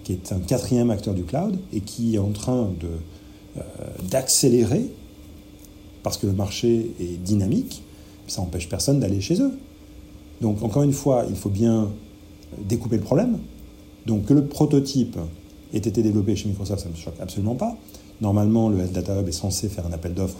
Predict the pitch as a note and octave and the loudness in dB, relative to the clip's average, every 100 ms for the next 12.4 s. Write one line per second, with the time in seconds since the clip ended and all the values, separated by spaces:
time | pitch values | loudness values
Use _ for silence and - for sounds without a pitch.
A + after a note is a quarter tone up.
0 | - F3 C4 C4+ - - - - - - | -4 0 2 0 -10 -20 -20 -20 -20 -20
1 | - - - - - - - - F#2 - | -20 -20 -20 -20 -20 -18 -12 -4 -4 2
2 | A2+ A2+ G#3 A3 - - - - - C3 | 2 2 2 0 -2 -18 -10 -6 0 0
3 | C3+ - A#2+ D#3 F#3+ F#3 - - - - | 2 0 2 2 2 -2 -4 -16 -20 -20
4 | - G#2 F2+ - A#2 G#2 C3 B2 G2+ F#2 | -8 -4 -4 -2 -2 0 2 2 0 -4
5 | - G#2 G#2 F2 - F#2+ E2+ - - - | -4 -4 -4 -4 -2 -2 -4 -8 -20 -10
6 | G#2+ F#2 F#2 G2 - - - A#2+ C3 D#3 | -6 -4 0 -2 -2 -8 -6 -2 -2 0
7 | A#3 C4+ - - - - - - - - | 0 0 -4 -18 -20 -20 -20 -20 -10 -10
8 | - F#2 - F#2 G2 F#2 G2 G#2 G2+ - | -6 -6 -4 -4 -2 0 2 2 2 -4
9 | - - - - F2 F2 G2 F#2+ - B2 | -18 -20 -16 -10 -8 -6 -6 -6 -2 0
10 | A#3+ A3 F#2+ D#2+ - A2+ G#2 G2 G2 - | 0 -2 -4 -6 -2 2 2 0 0 -2
11 | G2 G2+ G#2+ G2 F#2+ G#2 - G#2+ A2 E2 | 0 0 2 2 2 2 0 0 0 0
12 | F2+ G#2 G#2+ | 0 2 2